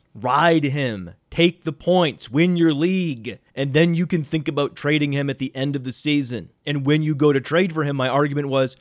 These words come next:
you will be able to get back something like Keenan Allen plus, a top ten receiver plus.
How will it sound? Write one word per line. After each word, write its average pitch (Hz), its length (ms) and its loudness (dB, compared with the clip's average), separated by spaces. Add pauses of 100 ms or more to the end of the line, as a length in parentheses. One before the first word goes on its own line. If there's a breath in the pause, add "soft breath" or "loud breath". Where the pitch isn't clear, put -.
(120 soft breath)
you 156 180 -2
will 170 180 8
be 156 140 4
able 156 180 0
to 147 40 -2
get 131 300 -4
back 160 360 0
something 160 480 -4
like 160 420 -2
Keenan 170 420 -2
Allen 147 440 -2
plus, - 760 -6 (220)
a 123 100 -6
top - 460 -4
ten 147 240 -6
receiver 139 540 -4
plus. - 840 -8